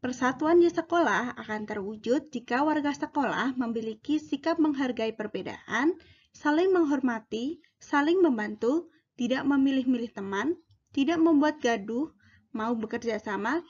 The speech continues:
dan juga menaati peraturan. Nah, kalau kalian suka teriak-teriak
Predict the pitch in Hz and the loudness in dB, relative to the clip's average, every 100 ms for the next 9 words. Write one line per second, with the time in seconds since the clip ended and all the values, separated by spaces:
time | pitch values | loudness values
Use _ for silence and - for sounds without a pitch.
0 | _ _ 233 233 240 294 330 302 277 262 | _ _ -4 -2 0 4 6 6 4 -2
1 | 349 339 277 247 170 - - _ - - | -4 -2 -4 -6 -10 -12 -14 _ -20 -20
2 | _ _ 254 247 240 233 240 240 233 220 | _ _ 0 2 4 2 0 2 2 2
3 | 226 220 233 233 - 240 240 240 269 262 | 0 2 2 0 -6 -2 -2 2 2 0
4 | 262 247 240 233 226 247 330 | -2 -2 0 2 4 4 2